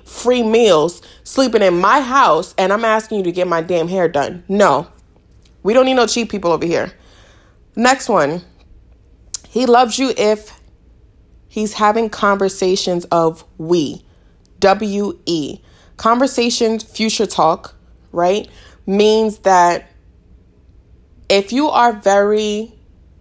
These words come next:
minimal in your conversation where you're not, um, o-, m-, you know, making him feel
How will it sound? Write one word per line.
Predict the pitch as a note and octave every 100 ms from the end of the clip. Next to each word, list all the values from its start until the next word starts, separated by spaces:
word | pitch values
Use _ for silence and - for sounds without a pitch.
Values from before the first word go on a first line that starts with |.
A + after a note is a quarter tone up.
| _ - _ _ _ _ _ - - _ _ -
minimal | F3+ G3 G#3+ F#3 D3+ - -
in | - F3
your | F3
conversation | F#3+ F#3 F3+ - F3+ F3 D#3+ D#3 E3
where | F3
you're | E3+ E3+
not, | G3 F3+ F3 -
um, | E3+ D#3 D#3 -
o-, | F3 F3+ F#3+ -
m-, | F3+ -
you | F#3+
know, | A3 F#3
making | G3 F#3+ F#3+
him | F#3+
feel | F#3+ F#3 F3+ E3+ E3 F3